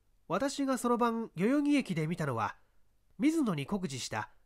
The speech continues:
水野でない男だと知ったのです。新聞に掲げてある水野の写真に鉛筆で眼鏡をつけてみると、私が代々木で見た男とどっちが本当の水野であるか、ほとんどけじめがつかないほど似ているのです。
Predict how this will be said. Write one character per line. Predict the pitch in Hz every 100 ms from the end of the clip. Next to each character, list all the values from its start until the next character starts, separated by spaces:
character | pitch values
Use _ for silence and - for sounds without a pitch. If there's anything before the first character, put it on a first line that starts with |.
| _
水 | 190 294 311
野 | 240
で | 135 120
な | 202
い | 277
男 | 170 180 202
だ | 180
と | 117
知 | -
っ | -
た | 147
の | 127
で |
す。 | 104 - _ _ _ _ _ _ _ _ _ _ _ _ _ _ _
新 | - 233 254 247
聞 | 254
に | 240 247
掲 | 226 220 233
げ | 240
て | 240
あ | 220
る | 147
水 | 196 233
野 | 202
の | 151
写 | 156
真 | 143 151 143
に | 147 -
鉛 | 170 226 - 226
筆 |
で | 214 202
眼 | 240
鏡 | 240 196
を | 143
つ | -
け | 170
て | 139
み | 127
る | 117
と、 | 101 92 _ _ _ _ _ _ _ _ _
私 | 117 151 175 208
が | 196
代 | 190 156
々 | 196
木 | 214
で | 214
見 | 214
た | 214 170
男 | 160 165 165
と | 131 104
ど | 247
っ |
ち | - 277
が | 175
本 | 127 160
当 | 165 170
の | 175
水 | 185 175
野 | 147
で | 127
あ | 123
る |
か、 | 110 104 - _ _ -
ほ | 147
と | 294
ん | 285
ど | 160
け | - 151
じ | 247
め | 285
が | 131
つ | -
か | -
な | 285
い | 220
ほ | 120
ど | 98
似 | 104 113
て | 156
い |
る | 160
の | 110
で | 101
す。 | -